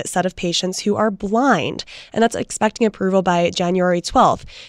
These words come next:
Meanwhile, the advisory committee to the F D A unanimously recommended approval of that drug.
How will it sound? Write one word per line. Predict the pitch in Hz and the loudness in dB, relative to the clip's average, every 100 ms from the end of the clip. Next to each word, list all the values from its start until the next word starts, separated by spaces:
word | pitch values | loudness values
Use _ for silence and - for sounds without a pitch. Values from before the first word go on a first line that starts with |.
| - | 2
Meanwhile, | 214 208 202 185 | 4 6 4 4
the | 196 | 2
advisory | 170 175 190 202 185 | 2 2 2 2 -2
committee | - 190 175 175 | 0 0 0 0
to | - - 214 | -2 -4 -2
the | 202 | 0
F | 180 - | 0 0
D | 180 | -2
A | 165 170 - | 0 0 -2
unanimously | 202 214 202 190 214 226 185 - 175 | 0 2 2 2 2 2 0 -2 0
recommended | 175 180 175 175 | 0 0 0 0
approval | 170 - 208 185 - | -2 0 0 2 2
of | 170 | 0
that | - 160 | 0 -4
drug. | - 165 147 151 | -2 -2 -2 -4